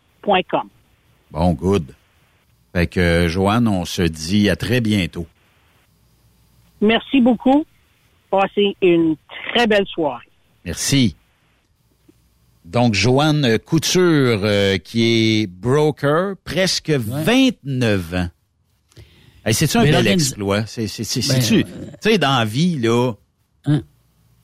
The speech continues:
Speaker 2: aujourd'hui, là, en deux mille vingt-trois, là, on reste quoi ? Euh, souvent, les gens disent, « Ah, j'ai changé de job. » Faisait combien de temps t'étais là ? Un an ? « Ah, mais plus ça. » OK.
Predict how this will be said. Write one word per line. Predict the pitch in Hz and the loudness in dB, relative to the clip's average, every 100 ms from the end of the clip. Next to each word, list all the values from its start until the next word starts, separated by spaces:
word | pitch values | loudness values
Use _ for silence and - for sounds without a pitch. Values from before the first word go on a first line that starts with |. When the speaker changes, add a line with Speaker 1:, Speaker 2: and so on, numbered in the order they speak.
| _ | _
Speaker 2:
aujourd'hui, | 113 127 113 107 160 170 | -2 0 -2 -2 -2 0
là, | 135 135 135 123 | 2 2 2 2
en | 98 92 | 0 -4
deux | 87 107 | -2 -2
mille | 120 | 0
vingt-trois, | 113 113 95 - 131 139 135 | 0 -2 -2 -6 -2 0 0
là, | 117 | -2
on | 120 101 | -2 0
reste | 98 101 - | 0 -2 -2
quoi ? | - 117 | 0 2
Euh, | 113 101 87 92 | 2 2 -2 -6
souvent, | - - 110 | -10 -4 0
les | 123 104 | 2 2
gens | 95 117 107 | 0 0 -2
disent, « | 113 123 | -4 -4
Ah, | 233 220 | -2 -2
j'ai | |
changé | 185 208 190 | 0 0 0
de | |
job. » | 165 220 214 _ _ _ _ _ _ | -2 -6 -8 _ _ _ _ _ _
Faisait | 101 107 | -2 0
combien | 120 107 | 2 2
de | 113 | 0
temps | 135 131 | -2 -2
t'étais | 110 95 | -2 -2
là ? | 107 90 | -2 -2
Un | 117 135 | 0 2
an ? « | 143 143 _ _ _ _ _ _ | 0 -2 _ _ _ _ _ _
Ah, | 123 | 0
mais | 156 | 0
plus | 160 - | 0 -2
ça. » | 143 123 _ | -2 -2 _
OK. | 101 | -8